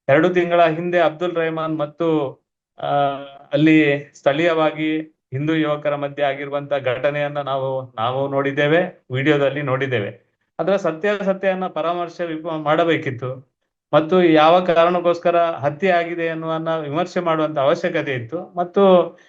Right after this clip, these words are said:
ಎಫ್ ಡಿ ಐ, ಆ, ಇವರು ಎಫ್ ಡಿ ಐ ಮತ್ತು ಇವ್ರದ್ದು, ಆ, ಕೆ ಎಫ್ ಡಿ ಮತ್ತು ಎಸ್ ಡಿ ಪಿ ಐ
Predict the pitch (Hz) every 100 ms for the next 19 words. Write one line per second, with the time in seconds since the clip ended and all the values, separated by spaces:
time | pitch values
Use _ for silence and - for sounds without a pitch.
0 | _ - 135 143 139 190 185 151 131 120
1 | - 120 120 117 117 117 113 _ _ _
2 | 135 143 143 135 139 113 - _ _ 131
3 | 123 180 175 170 170 147 139 - 165 156
4 | 160 156 143 120 - _ _ 120 139 135
5 | 127 156 180 170 170 170 156 156 _ _
6 | 147 151 156 156 156 190 185 175 117